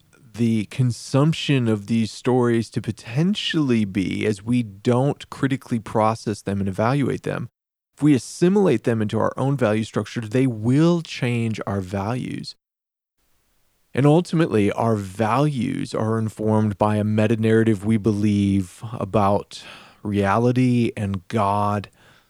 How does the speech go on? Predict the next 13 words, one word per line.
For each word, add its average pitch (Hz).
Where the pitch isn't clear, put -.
and 110
what 123
that, 110
that 110
meta-narrative 113
comes 156
from -
is 110
from 120
the 107
God 113
or 113
the 107